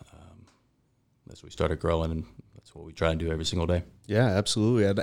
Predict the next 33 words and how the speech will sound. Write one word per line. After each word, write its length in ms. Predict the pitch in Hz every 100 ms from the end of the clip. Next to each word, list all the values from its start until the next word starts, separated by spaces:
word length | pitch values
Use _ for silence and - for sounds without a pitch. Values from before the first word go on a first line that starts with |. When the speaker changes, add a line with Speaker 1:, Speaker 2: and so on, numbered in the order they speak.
| -
Speaker 2:
actually 300 | 127 - 107
like 120 | 104
to 60 | 95
go 180 | 101 90
back 340 | 90 90 -
and 120 | 92
talk 320 | - 98 101
about 480 | 107 90 85 78 -
the 100 | 95
reason 520 | 90 95 92 92 82
why. 460 | 78 78 78 57 90 - - _ _
And 300 | - 92 92
your 140 | 104 127
reason 360 | 113 95 92
why 280 | 87 90 90
is 180 | 87 80
your 80 | 73
family, 560 | - 78 53 - 95 - 87
and 340 | 80 82 90
sp-, 240 | - - -
very 220 | 98 90
specifically, 840 | - - - 92 90 - 95 87 90 - - - -
um, 520 | 90 82 73 - - - _ 95
you 140 | 82
know, 160 | 80 78
the 120 | 87
low 260 | 85 98 95
chances 580 | - 85 101 - 82
you 80 | 82
said 260 | - 82 85
of, 280 | 80 82 -
of 160 | 73 -
having, 580 | 90 82 82 80 87